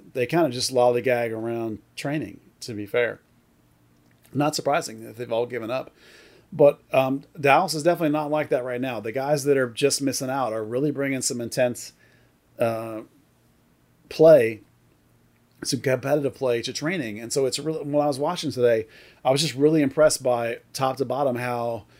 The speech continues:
sharp it was and how aggressive it was. And that's a really good sign in terms of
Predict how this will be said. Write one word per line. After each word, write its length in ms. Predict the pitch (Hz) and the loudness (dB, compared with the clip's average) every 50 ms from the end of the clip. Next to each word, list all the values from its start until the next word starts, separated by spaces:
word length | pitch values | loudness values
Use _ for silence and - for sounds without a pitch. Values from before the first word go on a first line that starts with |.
| _ _ _ | _ _ _
sharp 400 | - - - - 147 131 165 160 | -4 0 4 6 6 6 6 4
it 120 | 147 120 110 | 2 0 0
was 400 | 113 120 117 113 113 113 110 110 | 0 0 0 0 -2 -2 -4 -6
and 120 | 113 113 107 | -6 -8 -8
how 220 | 117 123 123 120 | -6 -4 -4 -4
aggressive 460 | 117 104 120 127 131 139 - 135 120 | -4 -2 -2 -2 -2 -2 -2 -4 -4
it 80 | 110 110 | -6 -6
was. 420 | 107 113 110 110 110 110 - - - - | -8 -8 -8 -8 -8 -8 -10 -12 -12 -12
And 200 | - 127 120 - - | -12 -12 -12 -12 -8
that's 280 | 135 135 135 135 - | -6 -4 -4 0 2
a 60 | 147 135 | 2 2
really 180 | 147 160 170 | 4 4 2
good 180 | 160 156 151 - | 4 2 2 2
sign 500 | - 156 160 147 131 131 143 143 143 - _ _ _ _ _ - | 2 0 0 2 0 0 0 -2 -6 -10 _ _ _ _ _ -10
in 140 | - 131 | -8 -8
terms 260 | 117 - 139 135 127 127 | -4 -2 -2 -2 0 0
of 260 | 127 127 123 113 | 0 0 0 -4